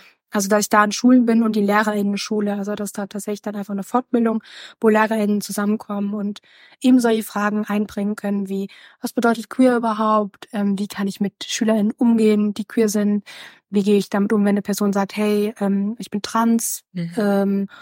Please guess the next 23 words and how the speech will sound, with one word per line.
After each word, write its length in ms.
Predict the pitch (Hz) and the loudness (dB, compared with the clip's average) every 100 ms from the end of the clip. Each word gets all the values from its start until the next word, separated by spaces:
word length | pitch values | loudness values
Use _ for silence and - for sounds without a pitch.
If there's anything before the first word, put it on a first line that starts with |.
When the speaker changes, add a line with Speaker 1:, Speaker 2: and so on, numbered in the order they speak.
| - - _ | -20 -20 _
Speaker 1:
oder 320 | 214 208 202 | 2 4 2
ich 160 | 190 | 0
oute 240 | 220 202 214 | -2 -2 0
mich 280 | 202 196 - | -2 -2 -4
irgendwie 440 | 233 208 208 202 | -2 0 0 0
als, 340 | 196 - - | -2 -4 -8
als 240 | 247 190 - | -8 -6 -2
schwul 380 | - 262 262 247 | 2 4 4 2
oder 180 | 208 | 2
wa-, 100 | 214 - | 0 0
also 180 | 214 | 2
wie 60 | 240 | 2
kann 160 | - 214 | 0 -2
ich 80 | 202 | -4
einfach 160 | 196 | -6
damit 240 | 196 190 - | -8 -8 -4
umgehen? 480 | 220 220 208 202 202 208 214 - | 0 0 2 0 -4 -10 -14 -14
Also 340 | - 214 208 202 | -10 -8 -8 -2
Handlungs-, 580 | 226 220 202 202 - - _ _ _ - | -2 0 -2 -2 -6 -10 _ _ _ 0
Handlungsoptionen 720 | 240 254 226 214 202 233 226 | 2 4 2 -2 -4 -2 -2
aufzuzeigen 640 | 214 - - - 202 202 202 | -2 -6 -8 -4 -2 -2 -4
und, 240 | 202 202 | -6 -8
ähm, 480 | 247 196 190 190 196 | -8 -6 -6 -8 -12